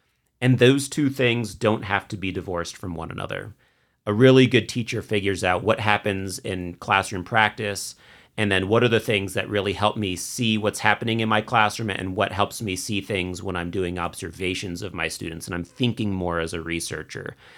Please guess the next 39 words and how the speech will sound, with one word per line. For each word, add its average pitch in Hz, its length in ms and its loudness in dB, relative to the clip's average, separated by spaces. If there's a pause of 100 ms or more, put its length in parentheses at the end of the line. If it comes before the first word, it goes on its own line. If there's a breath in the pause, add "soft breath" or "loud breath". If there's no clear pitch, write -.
(400 loud breath)
And 120 160 0
so 131 140 6
when 123 140 6
we 120 100 4
have 113 200 4
these 113 120 2
professional 104 460 -4
papers 98 500 -2
that 90 220 -6
students 104 400 -6
are - 80 -8
producing, 110 680 -2
which - 220 -8
we're 104 80 -8
so 107 240 -2
excited 95 460 -4
to 98 100 -12
read, 113 380 -2 (800 loud breath)
the 123 240 0
opportunity 135 680 6
for 123 160 0
them 101 360 2
to 110 160 -4
be 101 240 0
able 98 260 0
to - 140 -10
then 90 640 -4 (360)
create 90 520 -4
their 117 180 2
own 117 140 0
theories 131 640 0
or, 87 500 -2 (440)
or 104 200 2
like 95 180 -2
you 104 80 -2
said, 90 300 -4
sort 90 160 -6
of 85 60 -10
take 101 360 0